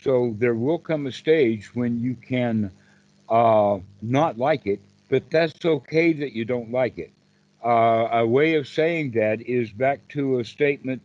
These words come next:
that Achan Samedo had to a question that Achan Cha had asked him when he was in the vicinity of a lot of young Thai women who were well-dressed intentionally. And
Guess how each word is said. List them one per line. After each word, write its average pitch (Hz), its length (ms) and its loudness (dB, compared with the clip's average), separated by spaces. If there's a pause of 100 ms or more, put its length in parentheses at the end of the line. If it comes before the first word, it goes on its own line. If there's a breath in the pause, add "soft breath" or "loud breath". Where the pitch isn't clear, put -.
that 123 160 0
Achan 131 480 0
Samedo 120 720 0
had 110 380 0
to 120 180 -4
a 110 40 -8
question 123 520 -6
that 113 160 -4
Achan 117 540 -2
Cha 147 340 0
had 120 260 0
asked 98 360 0
him 107 400 -2
when 117 180 -2
he 113 240 0
was 110 400 -2
in 113 160 0
the 107 60 -2
vicinity 117 760 -2
of 104 100 0
a 107 60 -2
lot 110 320 2
of 107 160 0 (160)
young 113 420 -2
Thai 113 340 0
women 110 380 -2
who 104 160 -2
were 104 140 0
well-dressed 113 920 -2
intentionally. 98 840 -6 (1120 loud breath)
And 123 440 2